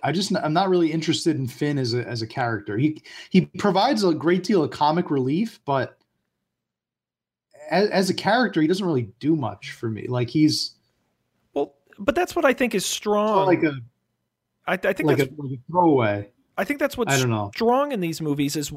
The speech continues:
Speaker 2: is, is that it works well when the characters are evolving. And I think in Force Awakens, I actually think Finn somewhat did that, and I thought those were the moments where he shined.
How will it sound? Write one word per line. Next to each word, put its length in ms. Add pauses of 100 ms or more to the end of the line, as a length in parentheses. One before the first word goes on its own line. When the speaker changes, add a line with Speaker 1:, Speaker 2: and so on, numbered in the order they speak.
Speaker 2:
is, 320
is 200
that 200
it 140
works 360
well 220
when 120
the 60
characters 560
are 120
evolving. 580 (840)
And 120
I 80
think 280
in 220
Force 320
Awakens, 460
I 80
actually 260
think 160
Finn 400
somewhat 580
did 220
that, 260
and 120
I 80
thought 320
those 200
were 120
the 60
moments 380
where 140
he 160
shined. 720